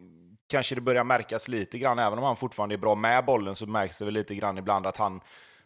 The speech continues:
faktiskt har blivit lite äldre. Men jag menar, är det någonstans de borde titta på förstärkningar så är väl det längre bak i plan.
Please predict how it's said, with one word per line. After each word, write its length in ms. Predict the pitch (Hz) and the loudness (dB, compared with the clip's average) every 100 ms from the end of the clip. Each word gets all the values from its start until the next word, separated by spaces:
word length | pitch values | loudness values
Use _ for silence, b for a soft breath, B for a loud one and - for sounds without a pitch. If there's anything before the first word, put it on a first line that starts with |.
| - | -2
faktiskt 260 | 120 107 117 | 0 0 -4
har 60 | |
blivit 280 | 110 110 98 | -2 -2 -2
lite 240 | 107 110 | -2 2
äldre. 360 | 107 92 90 104 | 2 0 -2 -2
Men 180 | 117 117 | 0 0
jag 100 | 120 | 0
menar, 220 | 120 117 - b b _ _ _ | 2 2 -2 b b _ _ _
är 40 | 107 | -4
det 80 | 110 | -2
någonstans 500 | 101 156 - 147 - | -2 -2 0 0 0
de 140 | 120 | -2
borde 180 | 113 107 | -2 -2
titta 300 | 127 113 95 | -6 -6 -6
på 100 | 95 | -8
förstärkningar 520 | 87 101 78 - 92 | -8 -6 -6 -6 -10
så 160 | - 120 | -6 -4
är 80 | |
väl 160 | 98 92 | -4 -4
det 120 | 95 | -4
längre 320 | 92 82 82 | -4 -6 -6
bak 400 | 80 87 131 - | -4 0 0 -2
i 40 | 143 | -6
plan. 340 | - 62 73 | -4 -4 -4